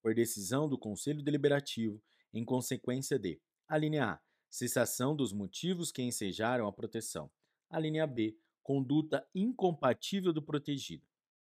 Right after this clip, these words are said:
Artigo onze. A proteção oferecida pelo programa terá a duração máxima de dois anos. Parágrafo único. Em circunstância excepcional, perdurando os motivos que autorizam a admissão,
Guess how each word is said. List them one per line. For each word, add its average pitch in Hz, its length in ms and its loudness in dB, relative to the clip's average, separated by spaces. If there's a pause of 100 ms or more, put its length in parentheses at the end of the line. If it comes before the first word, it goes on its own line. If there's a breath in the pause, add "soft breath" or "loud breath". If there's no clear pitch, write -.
(200)
Artigo 165 420 2
onze. 135 420 4 (640)
A 110 80 -4
proteção 120 680 0
oferecida 117 720 0
pelo 117 220 0
programa 139 580 2
terá 139 260 2
a 143 60 4
duração 139 460 0
máxima 143 580 -2
de 92 140 -10
dois 139 500 0
anos. 82 340 -6 (400)
Parágrafo 160 460 6
único. 131 240 0 (560)
Em 117 100 2
circunstância 127 800 0
excepcional, 127 800 -2 (320)
perdurando 160 720 4
os 123 100 2
motivos 123 600 -2
que - 100 -2
autorizam 101 640 0
a 110 120 0
admissão, 127 760 -4